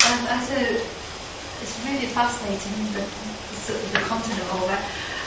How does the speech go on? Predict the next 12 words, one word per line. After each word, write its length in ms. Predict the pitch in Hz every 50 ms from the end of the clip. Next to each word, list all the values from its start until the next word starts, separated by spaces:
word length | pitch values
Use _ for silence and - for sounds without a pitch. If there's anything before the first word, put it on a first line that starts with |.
| - - - -
I'm 120 | 202 196 202
gonna 180 | 214 220 - - - - - - - - - - - -
ask 200 | 226 233 - -
a 20 |
very 180 | - 240 240 240
specific 680 | - - - - - - - 277 277 269 254 247 240
question 580 | 240 254 247 240 233 240 - - - 202 185 180 - 196 208 208
around, 300 | 214 214 214 214 214 214 208 208 - - - - - - - - -
um, 280 | 214 208 208 208 208 208 202 202 196 196 202 - - - - - - - -
what, 140 | - - - - - - - - - - - - - - - - -
the 80 | 208 226 214
workplace 340 | 254 262 262 - 294 285